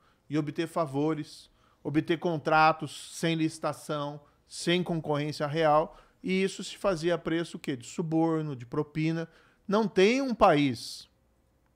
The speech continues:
que pode se desenvolver, se tornar uma economia moderna, Igor, se não, baseado em patifaria, em desonestidade. Então era um caminho errado. E me preocupa esse momento que a gente tem hoje,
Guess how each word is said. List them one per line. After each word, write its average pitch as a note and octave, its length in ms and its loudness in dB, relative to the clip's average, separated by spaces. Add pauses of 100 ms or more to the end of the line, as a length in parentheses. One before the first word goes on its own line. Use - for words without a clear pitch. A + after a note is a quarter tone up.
(440)
que C#3+ 100 -8
pode E3+ 320 6
se - 140 -6
desenvolver, D#3+ 840 -2 (760)
se - 160 -12
tornar C#3+ 380 2
uma F#3+ 140 2
economia E3 500 -2
moderna, C#3+ 760 -2 (180)
Igor, A#2+ 340 -6
se - 240 -4
não, G3 260 0 (180)
baseado E3+ 560 4
em F#3+ 60 -2
patifaria, F3 800 -4 (380)
em D#3+ 140 0
desonestidade. E3+ 800 2
Então F#3 160 0
era G3 80 4
um G#3 80 0
caminho F#3+ 380 0
errado. D#3+ 460 0 (360)
E E3 60 0
me G3+ 140 4
preocupa A#3 640 4
esse F#3+ 200 -2
momento E3 520 -6
que - 100 -10
a C3+ 40 -6
gente C#3 220 -12
tem C3 180 -10
hoje, - 360 -10